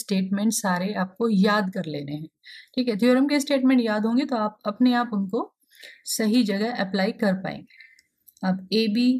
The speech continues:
code equal है बीसी code के और बीसी code equal है सीडी code के, तीनों code equal हैं, तो तीनों codes center पे equal angle substant करेंगे, है ना? इसका मतलब क्या हुआ? Angle एओबी, it will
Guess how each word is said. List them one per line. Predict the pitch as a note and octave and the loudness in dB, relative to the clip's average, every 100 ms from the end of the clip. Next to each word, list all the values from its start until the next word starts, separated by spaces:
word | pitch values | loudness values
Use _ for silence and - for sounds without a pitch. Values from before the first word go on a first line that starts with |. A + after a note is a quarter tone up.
| - _ _ - | -2 _ _ -4
code | G#3 G#3+ A3 G#3 - _ _ _ _ - G#3+ | 0 2 0 -2 -12 _ _ _ _ -4 -2
equal | F#3+ A3 G#3+ | -2 0 0
है | G3+ G3 | 0 0
बीसी | F3 F#3+ F#3+ | 2 2 2
code | A#3+ G#3+ G3+ | 0 0 0
के | F#3+ G#3 G3+ | -2 -4 -2
और | F#3+ | 0
बीसी | F#3+ G3+ F#3+ G3 | 2 2 0 -2
code | G#3 G3 | 0 0
equal | F#3+ F#3 F#3+ | 0 0 0
है | A3 | 0
सीडी | - A3 F#3+ | -2 0 0
code | F#3 E3 | -2 -6
के, | - F3+ | -8 -4
तीनों | B3+ C4 C4 | 2 4 2
code | B3 G3+ | 0 -2
equal | F3+ - G#3+ | -2 -2 -4
हैं, | A3+ A#3 - - - - | -4 -6 -10 -20 -20 -8
तो | B3 A#3+ | -6 0
तीनों | C4+ C#4 C#4+ | 4 4 4
codes | C#4 A3 A3 A3+ - - | 2 2 2 0 -6 -8
center | - A#3 A3+ A3 | -2 -2 0 -2
पे | F#3+ G#3 G#3+ G#3+ | -2 -2 -2 -2
equal | A3 A3+ B3 A#3+ | -4 -2 -2 -2
angle | F#3+ F#3+ F#3+ | 2 2 2
substant | G#3+ - F#3+ - F#3 G3+ | 0 -4 -6 -2 -2 0
करेंगे, | G3+ F#3 D3+ - _ _ _ C4 | -2 -4 -8 -14 _ _ _ -4
है | |
ना? | D#4+ A#3 - _ - - - - - | -2 -2 -6 _ -20 -20 -20 -16 -8
इसका | F#3+ A#3+ | -4 -2
मतलब | A3+ A3 B3 G#3+ | -2 -2 -4 -2
क्या | A#3+ | -2
हुआ? | A#3 A#3+ F4+ - _ _ _ - | -2 -2 -4 -8 _ _ _ -4
Angle | G3+ G3+ G3+ F#3+ | 0 0 0 -4
एओबी, | G3 F#3+ F#3 E3 F3+ A3+ - _ _ - | -4 -2 -2 0 -2 -2 -4 _ _ -4
it | B3+ B3 | -4 0
will | C4 | 0